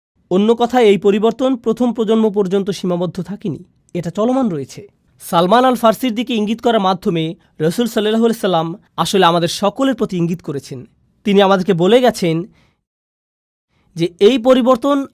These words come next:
আপনার আমার দ্বারা অসম্ভব। তো আমাদেরকে বুঝতে হবে পরিবর্তনের সেই পথের সাথে সম্পৃক্ত হওয়ার প্রকৃত অর্থ কী।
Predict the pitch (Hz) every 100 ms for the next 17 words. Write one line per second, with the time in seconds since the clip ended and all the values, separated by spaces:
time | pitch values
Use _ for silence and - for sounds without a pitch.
0 | - 170 170 208 262 233 208 180 170 156
1 | 170 151 139 123 - _ _ _ _ _
2 | _ _ _ - 185 190 185 196 180 -
3 | 262 233 180 180 208 214 226 233 240 233
4 | 208 185 190 233 233 226 - 170 165 -
5 | _ _ - 185 180 240 233 220 214 233
6 | - 170 165 151 151 - - -